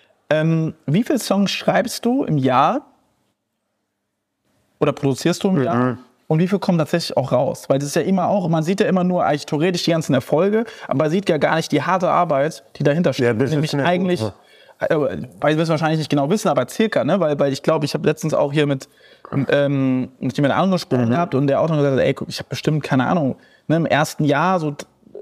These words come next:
Speaker 1: in seiner Songwriter-Karriere
Speaker 2: Mhm.
Speaker 1: dreihundertfünfzig Songs geschrieben“, was, glaub ich,
Speaker 2: Ja.
Speaker 1: überkrass ist,
Speaker 2: Ja,
Speaker 1: aber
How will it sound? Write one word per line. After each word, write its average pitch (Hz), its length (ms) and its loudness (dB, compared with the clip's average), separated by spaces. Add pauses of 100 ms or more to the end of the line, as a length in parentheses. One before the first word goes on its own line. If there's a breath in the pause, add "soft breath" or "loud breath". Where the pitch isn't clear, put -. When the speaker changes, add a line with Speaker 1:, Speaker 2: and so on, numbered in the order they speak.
(200)
Speaker 1:
in 151 100 0
seiner 139 340 2
Songwriter-Karriere 156 600 0
Speaker 2:
Mhm. 135 100 0
Speaker 1:
dreihundertfünfzig 165 840 0
Songs 220 400 -2
geschrieben“, 143 460 0 (120)
was, 139 140 2
glaub 139 180 2
ich, 135 220 -2
Speaker 2:
Ja. 113 440 2
Speaker 1:
überkrass 160 580 0
ist, - 140 -2
Speaker 2:
Ja, - 80 -2
Speaker 1:
aber 107 80 0